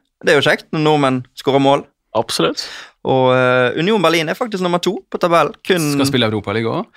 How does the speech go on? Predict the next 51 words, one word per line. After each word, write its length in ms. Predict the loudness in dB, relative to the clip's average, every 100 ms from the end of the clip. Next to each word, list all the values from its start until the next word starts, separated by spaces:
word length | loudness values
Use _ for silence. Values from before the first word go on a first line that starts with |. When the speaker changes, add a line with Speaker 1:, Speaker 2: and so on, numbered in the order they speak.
| -20 -4 2
Speaker 1:
må-, 160 | 2 0 -2
ja, 120 | -2 -2
målforskjell 680 | 2 2 2 -2 0 0 0 0
bak 300 | 0 0 0
Bayern 260 | 0 2 0
München, 360 | -2 -2 -2
som 140 | 0 2
også 340 | 0 0 2
avga 320 | 2 2 0
poeng. 380 | 0 0 0 -4 -10 -6
Eh, 140 | -4
vi 100 | 0
har 140 | 2 4
jo 160 | 2
sittet 260 | 0 -2 0
her 80 | 2
nå 140 | 2
og 80 | 2
hyllet 280 | 2 0 0
de 120 | 0
et 120 | 2
par 200 | 2 2
uker, 460 | 0 -2 0 0 2 0
eh, 40 |
på 140 | 2
rad, 260 | 2 2 2
og 320 | 2 2 0
Bundesliga-rekord 920 | 0 0 0 -2 0 0 0 0 0 -2
med 180 | -4 -4 -12 -20 -20 -4
femten 380 | -2 -2 -2 0
mål 180 | 2 2
på 120 | 0
de 60 | -2
tre 200 | 0 0
første, 360 | -2 -4 -2
men, 240 | 0 0 0
eh, 120 | 0 -4 -16 -20 _ _ -2
denne 140 | 0
helgen 180 | 2 2
var 80 | 0
det 80 | -2
faktisk 260 | -2 -2
motstandernes 580 | 0 -2 0 0 0 -2
keeper 480 | -4 -6 -4 -2 -4
som 160 | -4 -2
satte 240 | 0 2
ny 140 | 2
Bundesliga-rekord. 800 | 2 0 0 0 0 0 0 -2
Jan 300 | 0 0 0
Sommer 420 | 0 2 2 2 2
med 220 | -2